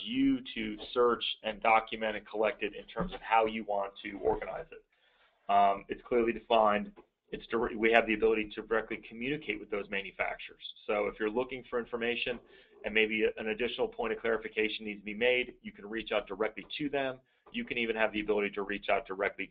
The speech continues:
to an architectural rep through our system if you work with a particular person. The back end of this, the solution we offer is the leed Online integration, of course. So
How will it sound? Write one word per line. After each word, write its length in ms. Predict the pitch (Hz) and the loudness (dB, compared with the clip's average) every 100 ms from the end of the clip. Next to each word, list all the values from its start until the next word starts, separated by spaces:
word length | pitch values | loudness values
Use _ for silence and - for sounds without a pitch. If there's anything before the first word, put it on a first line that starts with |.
| - | -4
to 120 | 98 | 0
an 140 | 95 92 | 0 0
architectural 520 | 107 - 110 - 101 | -4 -2 -4 0 2
rep 320 | 101 107 - - | 6 6 4 0
through 160 | 107 | 2
our 140 | 104 98 | 2 0
system 420 | 139 135 101 95 | -4 -4 -6 -6
if 120 | 101 98 | -10 -8
you 140 | 104 | 0
work 260 | 107 101 - | 2 2 -4
with 80 | |
a 100 | - | -20
particular 300 | _ 90 90 | _ -16 -16
person. 380 | 90 123 123 - _ _ _ _ _ _ _ _ | -8 -6 -6 -10 _ _ _ _ _ _ _ _
The 60 | 113 | 2
back 260 | 117 117 127 | 6 6 4
end 120 | 117 | -2
of 100 | 107 | 0
this, 160 | 113 107 - | 0 -2 -6
the 60 | 107 117 | -12 -6
solution 360 | 107 107 110 | -4 -4 -6
we 120 | 101 | -4
offer 340 | 98 98 - 104 | 0 0 -2 -4
is 140 | 104 98 | -4 -4
the 80 | 101 | -6
leed 180 | 107 104 | -2 0
Online 360 | 101 98 98 | 2 0 -2
integration, 520 | 92 95 95 87 - | -4 -6 -6 -6 -10
of 80 | - | -16
course. 300 | - - - - _ _ _ _ _ _ _ _ _ _ _ _ _ _ _ _ _ _ _ _ _ 120 | -14 -12 -14 -20 _ _ _ _ _ _ _ _ _ _ _ _ _ _ _ _ _ _ _ _ _ 2
So 360 | 120 113 - | 4 4 0